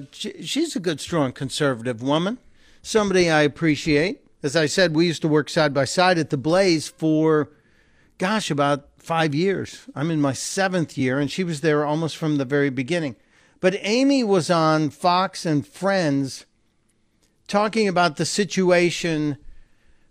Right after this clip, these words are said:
with, uh, the charges of a back channel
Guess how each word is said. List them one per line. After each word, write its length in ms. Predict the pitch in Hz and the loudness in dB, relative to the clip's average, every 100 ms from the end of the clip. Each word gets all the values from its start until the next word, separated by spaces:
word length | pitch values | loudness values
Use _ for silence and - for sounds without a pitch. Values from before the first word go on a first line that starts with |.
| - | -4
with, 380 | 160 170 - | 0 0 0
uh, 240 | 170 151 147 | 2 6 4
the 160 | 135 | 2
charges 560 | 139 - 196 185 156 131 | -2 0 2 2 0 -2
of 160 | 156 135 | 0 0
a 140 | 131 | -2
back 400 | 107 156 160 - | -2 -4 -4 -10
channel 580 | - 160 170 160 120 | -10 -4 0 0 -2